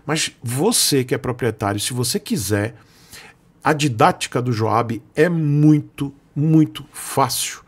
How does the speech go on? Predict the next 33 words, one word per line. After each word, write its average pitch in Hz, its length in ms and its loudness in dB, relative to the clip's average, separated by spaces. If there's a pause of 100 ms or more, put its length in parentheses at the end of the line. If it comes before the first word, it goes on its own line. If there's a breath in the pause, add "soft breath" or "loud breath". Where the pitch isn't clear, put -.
(380 loud breath)
E 139 100 6
é 175 40 8
uma 190 140 2
didática 135 480 0
pra 156 140 -4
todos. 151 540 -4
E 156 100 4
aí 170 80 6
eu 196 80 6
quero 190 420 0 (220)
chegar 165 280 -2
ao 185 80 0
ponto. 139 280 -4
Joab, 165 360 2
dá 214 180 4
pra, 220 160 2 (160)
você 165 260 -2
vai 196 400 2 (340)
introduzir 170 760 0
o 160 60 4
uso 151 440 0 (380 loud breath)
do, 139 560 2 (100)
do 127 140 0
multímetro, 151 640 2
por 139 180 -2
exemplo? 120 540 0 (300 loud breath)
Como 180 200 -2
você 180 220 0
mesmo 185 140 0
falou, 151 380 8 (160 loud breath)
tem 180 120 -4
profissionais 208 520 0
que, 208 260 -6